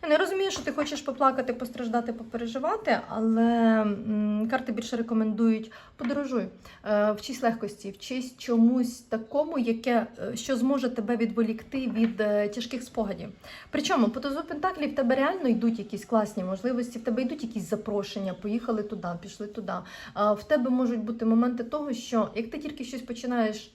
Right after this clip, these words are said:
нове, класне, цікаве для себе, ти одразу бачиш, що тобі приходять ресурси. Скоріше за все, з втратою цього чоловіка або з відсутністю цього чоловіка в тебе приходять гроші,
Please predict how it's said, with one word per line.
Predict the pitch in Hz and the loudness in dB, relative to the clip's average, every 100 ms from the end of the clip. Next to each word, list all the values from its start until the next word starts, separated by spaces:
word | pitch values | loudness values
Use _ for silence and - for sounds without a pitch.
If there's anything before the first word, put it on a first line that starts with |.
| - | 0
нове, | 247 247 330 453 - - | 2 4 2 0 -4 -18
класне, | - 247 190 - 196 180 - | 0 2 2 -2 -8 -8 -12
цікаве | - 226 208 202 | -14 -2 0 0
для | 202 | -4
себе, | 226 392 427 269 - - - _ _ | -4 -4 -2 -4 -6 -20 -20 _ _
ти | 294 | 2
одразу | 294 349 262 | 4 4 2
бачиш, | 247 370 381 | 4 2 2
що | - | -6
тобі | 226 240 | -2 -2
приходять | 247 247 233 226 | -4 -4 -2 -2
ресурси. | 233 - 214 - | -6 -8 -10 -10
Скоріше | - 269 - 302 | -10 -8 -6 -4
за | 277 | -4
все, | - 320 330 233 | -4 2 2 2
з | 220 233 | 0 0
втратою | 233 - 285 262 208 202 185 | 0 -4 4 4 4 0 -10
цього | 185 233 226 | -6 -2 -2
чоловіка | 233 330 392 254 | -2 -6 -2 -2
або | 208 233 | -2 -4
з | 233 | -4
відсутністю | 262 - 233 208 202 | -8 -8 -8 -8 -10
цього | - 208 | -10 -8
чоловіка | 208 247 302 415 247 - - - | -8 -8 -8 -4 -6 -6 -18 -20
в | - | -16
тебе | - 339 302 | -2 0 0
приходять | 233 - 285 - 302 208 175 190 | -4 -4 -8 -4 -2 -2 -4 -8
гроші, | 196 277 453 - 233 | -4 -2 -2 -4 -8